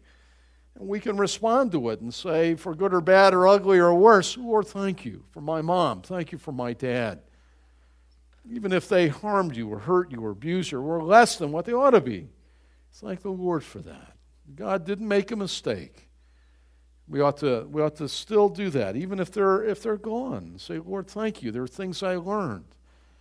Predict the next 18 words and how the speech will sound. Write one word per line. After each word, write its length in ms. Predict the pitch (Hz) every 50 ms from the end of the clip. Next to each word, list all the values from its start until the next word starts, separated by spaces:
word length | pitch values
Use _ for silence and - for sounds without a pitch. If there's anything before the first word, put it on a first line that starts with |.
| _ _ _ _ _ _ _ _ -
Maybe 180 | 151 143 151
my 240 | 135 135 139 147 143
dad 300 | 135 151 156 151 156 151
wasn't 320 | 151 160 156 - 165 170 160
the 80 | 160
best, 320 | 147 175 156 139 131 - -
but 100 | 196 196
he 60 | 202
worked 320 | 214 240 247 220 - -
hard, 280 | 143 131 113 101 92 92
and 120 | 117 131
he 80 | 151 147
taught 320 | - - 247 254 262 190
me 100 | 139 123
what 220 | 120 127 160 165 160
hard 280 | 156 208 208 208 196 196
work 280 | 226 226 - - -
was." 560 | 131 101 95 82 78 - - - - - -